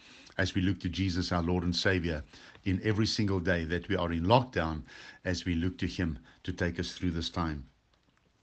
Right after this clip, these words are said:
In John chapter four, from the first verse, it says, "Now when the Lord knew and learned and became aware that the Pharisees had been told that Jesus was winning and baptizing more disciples than John,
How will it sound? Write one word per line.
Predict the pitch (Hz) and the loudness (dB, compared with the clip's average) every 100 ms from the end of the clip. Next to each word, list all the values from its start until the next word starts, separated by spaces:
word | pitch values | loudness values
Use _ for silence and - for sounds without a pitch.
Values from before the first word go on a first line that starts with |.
| - | -4
In | 110 | 2
John | 120 165 156 | 6 8 6
chapter | 165 - 107 | 4 4 2
four, | - 104 | 4 4
from | - 98 90 | 4 2 2
the | |
first | 85 95 87 | 2 0 0
verse, | 90 80 87 | -2 -2 -4
it | 85 | -2
says, | 90 85 - - - - - - | 0 -2 -4 -12 -20 -20 -12 0
"Now | 95 | 2
when | 95 120 | 6 6
the | 113 | 6
Lord | 110 160 120 | 6 6 4
knew | 98 110 92 87 | 2 4 2 2
and | 98 87 | 2 2
learned | 90 107 113 | 4 4 4
and | 98 92 | 2 0
became | 90 98 101 | 0 2 2
aware | 90 92 92 | 4 2 2
that | 90 87 | 0 -4
the | |
Pharisees | 90 135 147 127 - 95 90 - - - - - | 0 2 2 2 0 0 0 -4 -12 -18 -16 -4
had | 107 107 | 2 2
been | 101 92 | 2 0
told | - 123 123 | 4 6 6
that | 101 82 | 2 0
Jesus | 98 127 131 139 | 0 0 2 0
was | 113 92 | 0 0
winning | 82 101 98 92 | 2 2 2 0
and | 90 82 | -2 2
baptizing | 98 87 95 90 90 | 0 2 0 2 2
more | 87 107 | 2 2
disciples | 123 - 98 92 95 80 | 2 0 0 0 -2 -2
than | 87 85 | 0 2
John, | 90 82 69 | 2 0 -2